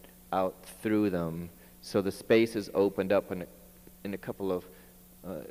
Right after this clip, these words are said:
in a number of interesting ways, which I think is especially pertinent to the home, because the home is the kind of site of, of interiority and domesticity, and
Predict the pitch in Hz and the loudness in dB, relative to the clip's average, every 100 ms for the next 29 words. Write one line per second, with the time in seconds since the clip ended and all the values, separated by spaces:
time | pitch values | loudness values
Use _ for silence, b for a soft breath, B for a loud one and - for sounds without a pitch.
0 | - 120 110 123 127 110 110 110 107 110 | -10 -6 0 2 4 4 4 0 -2 -2
1 | 101 107 110 104 95 95 98 95 95 - | 2 6 6 4 -2 -2 -4 -4 -8 -6
2 | - 104 - 95 - 113 107 92 92 - | 0 0 0 -6 -4 2 2 2 -4 -4
3 | 101 92 90 B B - 98 - 123 117 | 0 0 0 B B -6 -6 -2 -2 0
4 | 101 90 87 - 92 - 92 113 110 104 | -2 -4 -8 -6 -8 -4 -4 -2 -2 -4
5 | 95 - 95 101 92 92 87 - B B | -8 -12 -10 -6 -6 -4 -6 -6 B B
6 | - - - - 104 95 - - - 95 | -20 -14 -8 0 0 0 -6 -14 -6 -6
7 | 90 87 - - 107 101 101 - 117 101 | -6 -14 -20 -10 -6 -6 -6 -2 0 2
8 | 95 95 98 95 - 90 87 90 95 92 | 2 2 2 -2 -6 -10 -8 -2 -2 -2
9 | 90 - 113 - 98 - 92 87 85 | -8 -8 -6 -6 -8 -8 -4 -4 -4